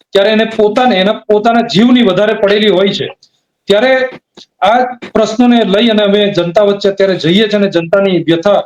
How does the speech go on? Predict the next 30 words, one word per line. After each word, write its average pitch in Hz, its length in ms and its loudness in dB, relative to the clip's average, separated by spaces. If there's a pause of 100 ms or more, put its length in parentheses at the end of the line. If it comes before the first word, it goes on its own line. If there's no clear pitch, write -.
(320)
અમે 175 160 0
અત્યારે 185 260 -2
સાંભળીએ 190 500 0
છીએ 208 120 -8
અને 180 240 -4
એના 190 140 0
ચોક્કસપણે 226 680 -2
નિરાકરણ 196 500 0
લાવવા 175 240 2
માટે 185 300 -4 (340)
અમે 175 160 2
આગામી 214 580 0
ઇલેક્શનો, 190 640 -2 (300)
અ, 160 100 2
જિલ્લા 170 320 0
પંચાયત 208 380 -2
હોય, 196 120 0
તાલુકા 196 360 0
પંચાયત 196 440 0
હોય 196 80 0
કે 190 100 -2
નગરપાલિકા 180 640 0
હોય, 135 220 -4 (340)
ખૂબ 233 280 2
મજબૂતાઈથી 202 480 0
અમે 180 160 0
લડીશું 170 440 -2 (300)
અને, 202 380 -2 (280)
અ, 170 220 2 (280)
જનતાના 214 680 0